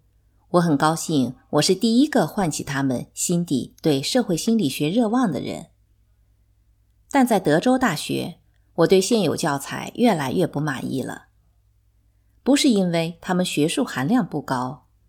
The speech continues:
也不是因为写得不够严谨准确，更不是因为缺乏足够的图表和参考文献。恰恰相反，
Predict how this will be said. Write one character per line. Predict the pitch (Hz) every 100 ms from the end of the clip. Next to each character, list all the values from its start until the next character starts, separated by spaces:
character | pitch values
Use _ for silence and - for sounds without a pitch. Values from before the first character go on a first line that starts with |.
| _
也 | - 156
不 | 151 160
是 | 180
因 | 156 151
为 | 147 147
写 | - - -
得 | 127
不 | -
够 | 139 185
严 | 151 151 175
谨 | 233 165 175
准 | 170 127
确， | - - 233 - _ _ _ _ _ _
更 | - 320 208
不 | 180
是 | 175
因 | 156 151
为 | 147 143 -
缺 | -
乏 | 170 143
足 | 139 147
够 | 147 214
的 | 147
图 | - 170 247
表 | 208 - - -
和 | - 139 139
参 | - 254
考 | 254 -
文 | 107
献。 | 135 240 - - _ _ _ _ _ _ _ _ _ _
恰 | - 269 220
恰 | 185 147
相 | - 151
反， | 156 123 -